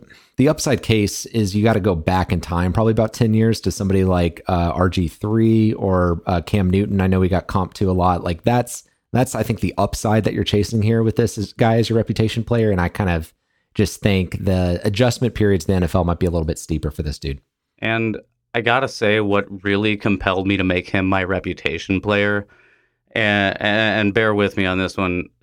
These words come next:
Speaker 2: a lot of his plays just really remind me of Patrick Mahomes when it comes to his almost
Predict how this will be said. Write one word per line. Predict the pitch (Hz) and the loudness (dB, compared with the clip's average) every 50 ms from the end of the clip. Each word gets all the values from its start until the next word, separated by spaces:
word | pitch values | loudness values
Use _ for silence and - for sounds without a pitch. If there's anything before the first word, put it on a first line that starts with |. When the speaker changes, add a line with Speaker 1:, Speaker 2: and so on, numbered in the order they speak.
| - - - - | -10 -8 -6 -6
Speaker 2:
a | - 107 | -4 -2
lot | 104 101 98 107 127 139 | 0 2 2 4 4 2
of | 135 120 | 0 0
his | 135 131 120 | -2 -4 -4
plays | - - - 98 98 104 107 - | -6 -2 0 0 2 0 -2 -2
just | - 101 - - - | -6 -8 -8 -8 -8
really | 90 92 92 101 107 104 | -4 -2 -2 0 0 -2
remind | 98 95 90 82 82 87 90 90 | 0 -2 -2 -2 -2 -2 -2 -2
me | 90 90 | -4 -4
of | 85 - | -6 -4
Patrick | - 90 85 85 - 92 - | -4 -4 -4 -4 -6 -8 -4
Mahomes | - 90 85 90 87 87 90 90 85 - | -4 -4 -2 -2 -2 -2 -2 -2 -4 -2
when | 98 98 | -2 -4
it | 98 - - | -4 -4 -4
comes | - 104 95 92 92 90 - | -4 -2 0 0 -2 -2 -2
to | - 98 | -4 -4
his | 90 98 95 92 90 - | -2 -2 -4 -4 -4 -6
almost | - 98 95 95 90 87 82 - - _ | -6 -4 -2 0 0 -2 -4 -6 -12 _